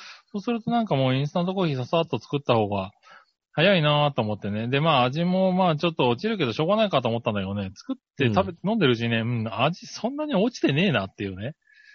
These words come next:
Speaker 1: うん。
Speaker 2: なるほどね。
Speaker 1: ネスプレッソ、まあそれはネスプレッソの方がうまいけども。うまいけど、何？渡り合えてるよ、十分っ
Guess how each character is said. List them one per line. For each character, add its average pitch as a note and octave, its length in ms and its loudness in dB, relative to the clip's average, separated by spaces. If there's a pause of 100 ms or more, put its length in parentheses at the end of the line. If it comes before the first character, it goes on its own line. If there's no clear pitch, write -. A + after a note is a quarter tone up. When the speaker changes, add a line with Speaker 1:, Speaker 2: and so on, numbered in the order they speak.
(360)
Speaker 1:
う A#2+ 60 -2
ん。 G#2 300 -4 (180)
Speaker 2:
な F#2+ 60 -6
る G2 100 -4
ほ A2 160 -8
ど G#2+ 160 -4
ね。 A2 400 -6 (220)
Speaker 1:
ネ E3+ 200 -2
ス - 120 -14
プ - 120 -8
レ B3 60 -8 (200)
ッ B3+ 40 -4
ソ、 D#3+ 400 2 (280)
ま F3+ 60 2
あ - 40 4
そ A#3 100 2
れ D#4 60 6
は D4 60 6
ネ G3+ 140 6
ス - 100 -10
プ F4+ 60 0
レ F4 60 4
ッ - 40 0
ソ E4+ 100 -2
の D#3 100 4
方 A#2+ 40 2
が G#2+ 60 -4
う A#2+ 80 -2
ま C#3 140 4
い D3+ 120 2
け A2+ 120 -6
ど - 140 -14
も。 F2 240 -18 (800)
う F3 80 6
ま D4+ 180 6
い D#4+ 100 0
け D3+ 100 4
ど、 C3 300 4 (200)
何？ C#3 420 0 (180)
渡 G#3+ 320 4
り D#4+ 120 6
合 D#4+ 100 6
え D4 100 4
て C#3 100 4
る G#2+ 60 -8
よ、 F2 180 -14
十 A#2+ 200 0
分 A2 160 -8
っ - 20 -14